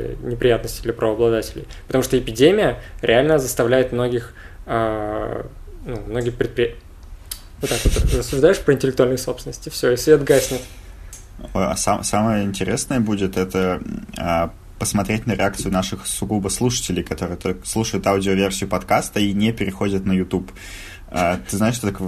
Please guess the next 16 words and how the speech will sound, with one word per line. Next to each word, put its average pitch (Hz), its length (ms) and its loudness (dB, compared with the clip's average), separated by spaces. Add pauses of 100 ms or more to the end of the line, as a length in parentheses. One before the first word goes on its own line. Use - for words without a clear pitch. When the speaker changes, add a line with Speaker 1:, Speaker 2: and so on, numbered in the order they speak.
(120)
Speaker 2:
пере-, 95 280 0
рассуждаешь, 101 760 0
рассуждаешь 95 540 0
о 127 60 0
чем-то, 104 340 0
и 90 60 2
в - 160 -10
какой-то 104 300 0
момент 104 280 4
разговор 98 420 2
резко 101 220 0 (100)
прерывается, 104 720 2
и 90 80 2
<laughs> 123 440 0
Speaker 1:
Гаснет 214 240 10
Speaker 2:
происходит 233 120 8